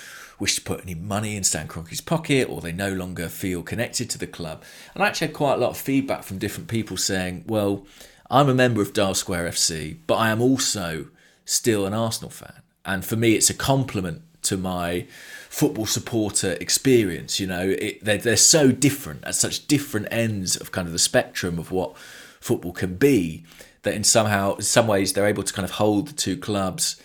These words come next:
together, and it sort of fi-, forms like a complementary experience. I thought that was interesting, because obviously there are aspects of football which supporting a Premier League club in the modern era leaves you feeling quite detached from,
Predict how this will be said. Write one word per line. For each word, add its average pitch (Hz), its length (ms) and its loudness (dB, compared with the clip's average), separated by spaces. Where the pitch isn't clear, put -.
together, 101 440 4
and 90 100 0
it - 160 -8
sort 95 220 0
of - 60 -12
fi-, - 420 -4
forms 101 340 -2
like 80 160 -8
a 85 60 -4
complementary 95 580 -4
experience. 95 600 0
I 135 60 2
thought 226 160 2
that 175 120 0
was 120 140 -2
interesting, 95 360 -2
because 101 240 -4
obviously 101 600 0
there 117 160 2
are 113 160 2
aspects - 600 0
of 82 160 -6
football - 800 -10
which - 400 -4
supporting - 360 -2
a - 20 -8
Premier 101 240 -2
League 87 160 -6
club 90 260 0
in 85 100 -4
the 90 40 -8
modern 92 240 -6
era 98 320 -2
leaves 104 180 -2
you 92 80 -4
feeling 90 220 -4
quite 92 260 -6
detached - 540 -6
from, 82 320 -10